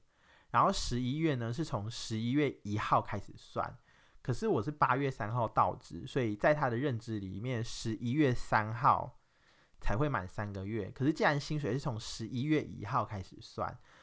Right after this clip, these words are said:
所以那还是就是以两万八这样子计算。所以我想说他会不会是认为这样子，所以就是我第四个月还是要拿两万八。可是我就觉得说，因为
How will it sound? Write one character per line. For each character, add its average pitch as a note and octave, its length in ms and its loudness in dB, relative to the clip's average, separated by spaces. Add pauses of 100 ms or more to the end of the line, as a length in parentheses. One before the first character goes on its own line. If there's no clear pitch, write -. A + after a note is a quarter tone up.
(180)
所 C#3 140 -2
以 B2+ 40 -2
那 D3+ 120 0 (240)
还 - 140 -2
是 - 120 -2
就 D3+ 100 4
是 C#3+ 120 0
以 G#2 200 -4
两 F#2+ 220 -4
万 A2+ 220 2
八 F#2 220 2
这 A2 60 -4
样 G#2+ 120 -4
子 F2+ 100 -10
计 F#2 300 -8
算。 - 240 -8 (840)
所 E3+ 160 2
以 - 20 4
我 - 0 -
想 E3+ 80 2
说 C3+ 80 2
他 D3+ 120 6
会 E3 40 2
不 E3+ 40 0
会 C#3 80 4
是 F3 380 2
认 E3+ 200 4
为 G2 160 2
这 D#3 140 0
样 C3+ 200 4
子， G#2+ 140 -4
所 A2+ 180 -2
以 A2 60 0
就 B2 80 -2
是 C3 460 -4 (580)
我 G#2 320 -2 (340)
第 F3 120 2
四 D#3 200 0
个 A#2 140 2
月 B2+ 100 2
还 G#2+ 80 2
是 - 140 -2
要 A#2+ 120 2
拿 F2 280 -4
两 F#2+ 220 -6
万 A2 220 0
八。 F2 200 -4
可 C3 140 -6
是 A3+ 80 0
我 D#3+ 100 2
就 F#3+ 80 0
觉 E3 160 -2
得 A2+ 80 -2
说， A#2 480 -2 (460)
因 F#3+ 100 -4
为 A#3+ 180 -2